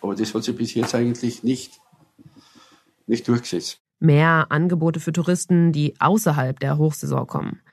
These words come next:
Speaker 2: Das würde den Ort in den Sommermonaten entlasten. Aber welches Interesse haben die Reiseanbieter, die Massen zu steuern? Hallstatt ist ja auch ein Zugpferd für den Tourismus im ganzen Land. Auch der Tourismusverband in Österreich will für Hallstatt werben,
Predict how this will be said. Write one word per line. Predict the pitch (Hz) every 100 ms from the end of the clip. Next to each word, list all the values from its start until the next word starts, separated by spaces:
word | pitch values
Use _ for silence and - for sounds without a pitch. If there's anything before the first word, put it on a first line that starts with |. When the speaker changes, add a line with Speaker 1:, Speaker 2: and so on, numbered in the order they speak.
| _ _ _ _
Speaker 2:
Das | 170 160
würde | 185 185
den | 180 113
Ort | 165 185
in |
den | 185 160
Sommermonaten | 170 214 196 180 185 185 202 208
entlasten. | 190 202 196 - - - - _ _ _ _ _ _ -
Aber | 175 180 175
welches | - 196 220 -
Interesse | 196 185 190 208 220 190
haben | 175
die | 156
Reiseanbieter, | 156 143 233 190 143 147 147 - 135 131 -
die | -
Massen | 156 151 170 165
zu | 165
steuern? | - 156 143 143 165 - _ _ _ _ _ _ _
Hallstatt | - - 233 214
ist | 202
ja | 180
auch | 170
ein | 180
Zugpferd | - 233 - 208 180
für | -
den | 185 175
Tourismus | 165 214 190 180
im | 151
ganzen | 139 151 214 175
Land. | 156 196 127 - _ _ _ _ _ _ -
Auch | 160
der | 160
Tourismusverband | 147 151 170 180 151 151 143
in | 151
Österreich | - 262 - 139 131 147 -
will | -
für | 143 147
Hallstatt | 139 143 143 151
werben, | 135 135 135